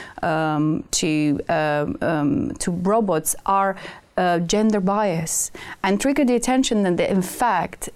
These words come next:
when we build those tools, we use historic data, and the data is being biased because we are biased.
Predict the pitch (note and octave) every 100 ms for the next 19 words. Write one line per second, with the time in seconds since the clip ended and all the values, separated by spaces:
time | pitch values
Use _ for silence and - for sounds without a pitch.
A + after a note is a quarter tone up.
0 | - - F#3+ G3 F#3+ G3+ C4 G#3 G#3+ F#3
1 | E3 - G3+ F3 E3 G3 F#3+ F#3+ A#3+ A#3
2 | A3 - - G#3+ - F3 F3+ F3+ A3 A#3+
3 | A3+ - - - - - - A3 A3+ -
4 | D4+ F#3 E3 E3+ E3+ D#3+ B2 - - G3
5 | - - - G3 - F#3+ F3 - C4 D#4
6 | F3+ D#3+ D#3+ - F3+ -